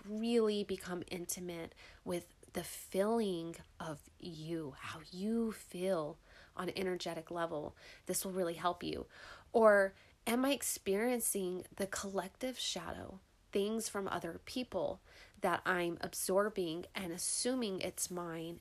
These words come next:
and trying to figure out where it fits? So this is what I call energetic debris. It is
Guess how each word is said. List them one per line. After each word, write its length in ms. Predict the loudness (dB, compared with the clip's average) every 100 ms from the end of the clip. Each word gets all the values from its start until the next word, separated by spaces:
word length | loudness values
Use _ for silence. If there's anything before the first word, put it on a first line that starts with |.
| -8
and 140 | -6
trying 400 | -2 0 2 0
to 80 | -4
figure 320 | -4 -4 0
out 240 | 0 -2 -4
where 180 | -10 -12
it 60 | -16 -10
fits? 520 | -8 -8 -6 -4 -4 -10 -20 -20 -20 -20 -20 -20 -20 -20 -16 -14 -16 -6
So 420 | 2 6 6 4 -4 -20 -20 -14 6
this 220 | 8 8
is 140 | 6
what 120 | 4 4
I 140 | 4
call 640 | -2 0 2 2 -2 -6 -12 _ -2
energetic 640 | 0 0 0 -2 -2 -8 -10
debris. 560 | -10 -4 -4 -4 -6 -14 _ _ -20 -20 _ -6
It 160 | 2 6
is 360 | 6 4 0